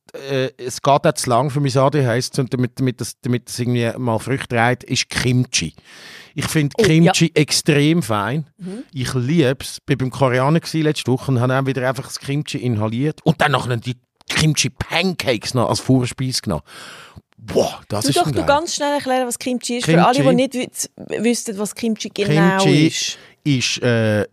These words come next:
Speaker 1: du nimmst Chinakohl, wo, wir nennen das Chinakohl, oder? Der, ja, oder Wei-,
Speaker 2: Mhm.
Speaker 1: nein, nicht Weißkohl. Chinakohl, der, ja. Schneidest den in, ah, nein, eigentlich schneidest du ihn nicht. Eigentlich nimmst du ihn ganz, tust dann nachher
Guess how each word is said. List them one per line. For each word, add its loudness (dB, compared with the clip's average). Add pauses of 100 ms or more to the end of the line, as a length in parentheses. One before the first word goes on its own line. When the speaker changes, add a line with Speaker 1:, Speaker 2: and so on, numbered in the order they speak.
(160)
Speaker 1:
du 0
nimmst 0
Chinakohl, 2
wo, 2
wir 2
nennen 4
das -10
Chinakohl, 2
oder? -4
Der, -2
ja, -4
oder -8
Wei-, -8
Speaker 2:
Mhm. -4
Speaker 1:
nein, 2
nicht -2
Weißkohl. -4
Chinakohl, 2
der, -4 (160)
ja. -6 (720)
Schneidest 2
den 2 (140)
in, -2 (540)
ah, 4
nein, 4
eigentlich 2
schneidest -2
du -4
ihn -2
nicht. -2
Eigentlich -2
nimmst 0
du -4
ihn -4
ganz, 0
tust 2
dann 2
nachher 2